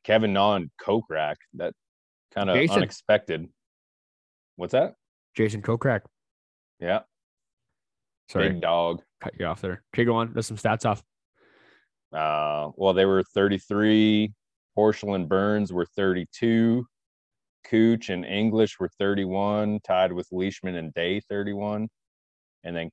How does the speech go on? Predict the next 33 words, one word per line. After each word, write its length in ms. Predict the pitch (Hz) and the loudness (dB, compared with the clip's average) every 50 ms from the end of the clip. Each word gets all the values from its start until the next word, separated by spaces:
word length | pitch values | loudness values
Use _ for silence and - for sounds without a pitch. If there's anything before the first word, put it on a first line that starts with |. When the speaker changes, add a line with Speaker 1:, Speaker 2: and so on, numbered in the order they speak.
| _ | _
Speaker 1:
Kisner, 800 | - - 165 180 185 160 151 139 131 131 135 131 127 131 135 127 | -4 2 4 4 4 4 2 -2 0 0 2 2 2 0 0 -2
my 160 | 120 90 85 - _ | -4 -6 -6 -6 _
favorite 320 | 95 98 98 90 90 - | -4 -4 -4 -4 -8 -8
player, 400 | _ 98 95 92 95 98 104 104 _ _ _ _ _ _ _ _ _ | _ -4 -2 -2 -2 -4 -6 -8 _ _ _ _ _ _ _ _ _
was 320 | 82 80 80 78 78 _ _ | -8 -8 -8 -10 -12 _ _
twenty-eight 500 | - 92 90 87 87 85 87 87 - - _ _ _ _ _ | -10 -8 -8 -6 -4 -4 -4 -4 -6 -8 _ _ _ _ _
T 180 | - 92 90 | -10 -10 -10
five. 380 | - - 76 64 57 60 64 62 _ _ _ _ _ _ _ _ _ _ _ _ | -8 -8 -8 -8 -6 -8 -10 -10 _ _ _ _ _ _ _ _ _ _ _ _
Speaker 2:
Wasn't 180 | 110 117 135 143 | -2 0 0 -2
it 80 | 131 | 0
Kevin 280 | - - 120 123 123 113 | -2 -2 -2 0 -2 -4
Kisner 300 | - 117 110 110 120 117 | -2 -4 -4 -2 -4 -6
and 80 | 107 104 | -4 -4
Max 260 | 101 101 107 107 - | -4 -4 -4 -4 -6
Homa 200 | 98 95 101 107 | -8 -6 -4 -4
on 60 | 107 | -6
a 40 | 101 | -6
team? 300 | - 110 101 107 120 - _ _ _ _ _ _ _ _ | -6 -6 -6 -6 -8 -10 _ _ _ _ _ _ _ _
Speaker 1:
Yeah. 200 | - - - - - _ _ _ _ _ _ _ _ _ _ _ _ | 2 2 4 2 2 _ _ _ _ _ _ _ _ _ _ _ _
Speaker 2:
Do 80 | 113 | -2
you 40 | 110 | 0
see 140 | 110 127 123 | 2 2 2
Speaker 1:
Dude, 160 | 107 104 95 | 2 2 2
Speaker 2:
Kevin's 340 | 113 120 117 120 120 110 - | 2 0 0 0 -4 -4 -8
tweet? 240 | - 101 110 107 120 | -8 -4 0 2 4
Speaker 1:
can 60 | 160 | 6
you 80 | 190 | 8
imagine 380 | 240 214 139 127 143 151 160 139 | 8 10 10 8 8 6 6 0
playing 240 | - - 113 113 127 | 2 2 4 4 4
with 100 | 139 135 | 4 4
those 200 | - 143 143 - | 4 4 4 2
two 140 | - 151 147 | -2 -4 -4
clowns? 440 | - - 143 143 151 151 160 - | -2 -2 -2 -2 -2 -4 -6 -8